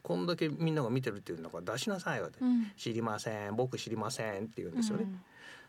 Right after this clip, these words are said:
Speaker 1: さあ、そして実は今回なんですけども、実はこのヒラリーさん、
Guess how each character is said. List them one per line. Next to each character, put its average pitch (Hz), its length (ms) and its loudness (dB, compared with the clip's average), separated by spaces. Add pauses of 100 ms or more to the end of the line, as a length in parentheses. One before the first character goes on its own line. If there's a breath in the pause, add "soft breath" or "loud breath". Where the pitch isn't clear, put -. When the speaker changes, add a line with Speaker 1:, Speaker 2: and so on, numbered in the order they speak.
Speaker 1:
さ 180 260 0
あ、 - 20 -20 (240 loud breath)
そ - 180 2
し 196 120 -4
て 262 260 2 (300 soft breath)
実 120 260 -2
は 120 180 2 (220)
今 165 200 6
回 110 200 -4
な 82 120 -12
ん 82 80 -12
で 127 80 -8
す - 100 -6
け 95 100 -2
ど 101 80 -2
も、 123 260 2
実 113 200 -2
は 104 60 -2
こ - 120 -10
の 85 60 -8
ヒ - 140 0
ラ 127 100 4
リ 92 80 0
ー 85 40 -10
さ - 140 -8
ん、 - 40 -14